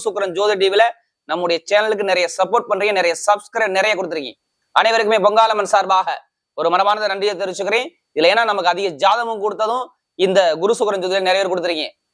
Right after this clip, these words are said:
இப்ப நம்ம வீடியோக்குள்ள போவோம். அன்பார்ந்த விருச்சக ராசி அன்பர்களே, பொதுவாக விருச்சக ராசி காலபுருஷனுடைய எட்டாவது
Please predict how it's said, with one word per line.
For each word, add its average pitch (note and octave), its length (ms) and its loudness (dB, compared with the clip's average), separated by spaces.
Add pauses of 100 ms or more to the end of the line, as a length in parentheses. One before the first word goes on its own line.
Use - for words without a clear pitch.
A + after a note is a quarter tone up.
(140)
இப்ப B3+ 200 -2
நம்ம A3 200 0
வீடியோக்குள்ள F#3 400 -2
போவோம். C3 200 -4
அன்பார்ந்த F#3+ 380 4 (540)
விருச்சக G#3+ 400 4 (100)
ராசி G3 280 0 (100)
அன்பர்களே, D#3+ 340 -2 (1200)
பொதுவாக F3+ 320 4 (1080)
விருச்சக G#3 340 6
ராசி F#3 240 0 (1000)
காலபுருஷனுடைய D#3+ 600 4 (1400)
எட்டாவது A#3+ 440 4